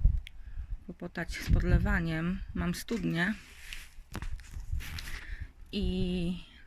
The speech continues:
kupiłam taki czasomierz, znaczy czasomierz, czujnik taki do włączania. Włącza się do gniazdka i programuje się, o których godzinach ma się włączyć. W studni mam pompę, taką normalną, zanurzeniową, z pływakiem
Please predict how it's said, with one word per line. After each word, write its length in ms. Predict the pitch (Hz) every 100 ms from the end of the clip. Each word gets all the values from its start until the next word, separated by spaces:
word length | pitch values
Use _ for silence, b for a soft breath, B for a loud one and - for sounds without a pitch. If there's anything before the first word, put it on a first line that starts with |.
| B
kupiłam 480 | - 185 190 190 185
taki 460 | 175 175 - 175 170
czasomierz, 1000 | - 180 - 175 170 151 - - - -
znaczy 260 | 165 -
czasomierz, 540 | - 175 175 160 151 -
czujnik 440 | 202 202 175 170
taki 300 | 165 165 180
do 80 | 165
włączania. 640 | 165 160 175 160 156 160 - B B B B B B B - - 185
Włącza 360 | 180 180 180
się 120 | -
do 100 | 170
gniazdka 680 | 170 175 180 185 - - 196
i 40 |
programuje 580 | 180 185 180 175 170 165
się, 140 | - 170
o 40 |
których 300 | - - 175
godzinach 380 | 165 - 165 156
ma 80 | 165
się 140 | 170
włączyć. 520 | 156 156 151 180 180
W 40 | -
studni 260 | 190 185
mam 200 | 175 160
pompę, 640 | - 165 151 135 151 170 202 - b b b b b b - -
taką 240 | - -
normalną, 540 | 175 170 170 160 165 160
zanurzeniową, 960 | 165 165 - 170 165 160 165 160 180 185 - - b b b b b b b - - - - - - - -
z 80 | -
pływakiem 920 | - 190 175 165 - 170 170 220